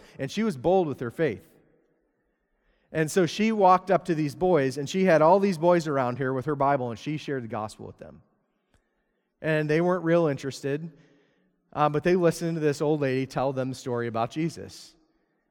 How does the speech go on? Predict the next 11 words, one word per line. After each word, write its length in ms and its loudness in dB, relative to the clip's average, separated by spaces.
And 100 -8
she 80 -4
sat 260 2
with 120 -6
them 160 -2
for 100 -4
thirty, 260 0
forty 300 0
minutes, 580 -4
boldly 500 0
declaring 960 -4